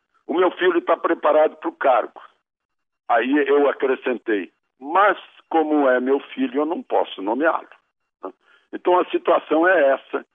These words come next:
Ah, eu não sei se é um balão de ensaio, se é um factoide.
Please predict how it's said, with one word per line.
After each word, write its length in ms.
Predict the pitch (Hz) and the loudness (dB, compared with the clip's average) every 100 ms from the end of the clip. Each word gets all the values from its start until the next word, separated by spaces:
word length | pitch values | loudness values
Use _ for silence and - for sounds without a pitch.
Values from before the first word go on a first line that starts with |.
| _ _ _ | _ _ _
Ah, 400 | 135 127 120 117 - | 0 2 2 0 0
eu 160 | 175 | 0
não 160 | 196 170 | 2 0
sei 180 | - 151 | 0 -2
se 120 | - | -2
é 20 | |
um 80 | 127 | -2
balão 340 | 120 120 117 110 | 0 0 0 -4
de 120 | 135 | -10
ensaio, 760 | - 120 127 139 135 131 123 _ _ _ | -6 0 2 4 2 -2 -8 _ _ _
se 60 | - | -4
é 40 | |
um 60 | 135 | -4
factoide. 1080 | - 110 - - 104 123 139 131 127 - | -2 -4 -4 -8 0 2 4 2 -2 -10